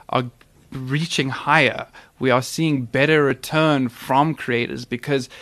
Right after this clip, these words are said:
it's not just about who their following is, but it's about the passion that they have when creating content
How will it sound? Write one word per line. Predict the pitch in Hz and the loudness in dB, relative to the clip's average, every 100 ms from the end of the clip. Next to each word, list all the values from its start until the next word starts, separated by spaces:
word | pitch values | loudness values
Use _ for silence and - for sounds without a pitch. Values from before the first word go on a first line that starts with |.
| - 135 | -10 -6
it's | - | 0
not | 147 156 185 - | 4 6 4 4
just | 151 - | 0 2
about | 135 123 127 127 | -2 2 2 2
who | 120 139 | 0 -2
their | 131 120 | 0 -2
following | - 139 135 127 117 - | 0 2 2 0 -2 -6
is, | - - - - _ | -10 -14 -20 -20 _
but | 123 | -4
it's | 127 | -2
about | 131 131 139 | 2 2 2
the | 131 | -6
passion | - 139 143 - 170 | -2 0 0 0 -2
that | 139 123 | -2 -2
they | 131 | -6
have | 127 - 117 135 139 | -6 -2 0 0 0
when | 117 120 139 147 | -4 -2 0 -2
creating | - 131 120 143 151 131 | -2 0 2 2 2 -2
content | - 135 143 135 117 131 | -2 -2 -2 -4 -6 -6